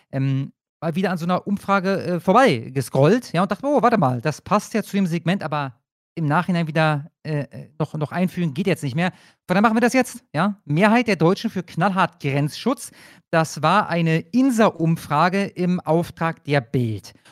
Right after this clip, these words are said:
Und ich habe, um es euch möglichst einfach zu machen, eine Grafik erstellt, die euch genau zeigt, was man denn da herausgefunden hat. Ähm,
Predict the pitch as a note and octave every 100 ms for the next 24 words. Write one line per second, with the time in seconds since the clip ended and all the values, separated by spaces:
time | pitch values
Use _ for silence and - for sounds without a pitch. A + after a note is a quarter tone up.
0 | E3+ - E3+ D#3+ E3+ E3+ G#3 G#3 C#3+ C3+
1 | C3+ E3+ G3 G#3 G3+ E3+ E3+ F3 - -
2 | E3+ D3+ E3 F3 C3+ D#3 E3 - C#3+ C3
3 | D#3+ D#3+ - _ _ - D3 C#3+ C#3 C3+
4 | D#3 D#3 B2 C#3 B2 - C3+ D#3 C#3+ C3
5 | C#3 C#3 C3+ C#3 D3+ C#3+ - D3+ C3 C3
6 | D3+ - C#3 D#3 D#3 C#3+ - C#3+ C#3 C#3
7 | B2+ C#3 F3+ C#3 - C3+ B2+ F3 - -
8 | - - _ C#3 C#3+ C#3+ C#3 A2+